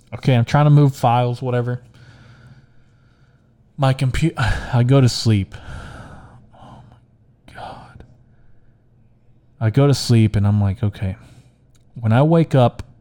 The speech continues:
I woke up at, like, six A M or some shit. I don't know. Early. I was like, "When I wake up,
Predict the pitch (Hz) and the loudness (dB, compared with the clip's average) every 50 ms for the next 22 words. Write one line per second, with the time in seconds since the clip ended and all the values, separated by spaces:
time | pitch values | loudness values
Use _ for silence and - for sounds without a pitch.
0 | _ - - 117 110 110 127 139 143 135 - 131 123 120 104 98 95 - - - | _ -6 -4 -2 0 2 2 2 2 2 0 0 2 2 2 0 0 -4 -10 -20
1 | - - - - - _ - - - - - - - - 110 101 107 110 - - | -20 -20 -20 -20 -20 _ -20 -20 -18 -16 -14 -14 -8 -4 -2 -2 -2 -2 -4 -4
2 | - 120 117 123 127 131 127 123 127 127 131 127 - - 135 127 - - - 143 | -2 0 0 2 2 2 2 2 2 0 -2 -2 -2 -2 -4 -4 -2 -2 -2 -2
3 | 135 123 110 104 95 90 90 90 98 - _ _ _ _ _ _ _ _ _ _ | 0 0 -2 -2 -2 -4 -6 -6 -8 -10 _ _ _ _ _ _ _ _ _ _
4 | _ _ _ _ _ _ _ - 139 131 117 101 90 - - - - _ _ _ | _ _ _ _ _ _ _ 0 2 2 2 0 -2 -6 -10 -18 -20 _ _ _
5 | _ _ _ _ - - 117 113 110 101 101 107 117 131 131 135 127 123 120 - | _ _ _ _ -10 -6 -4 -4 -2 -2 -2 0 0 0 2 2 0 0 0 2
6 | 120 117 117 127 - | 2 2 2 0 -4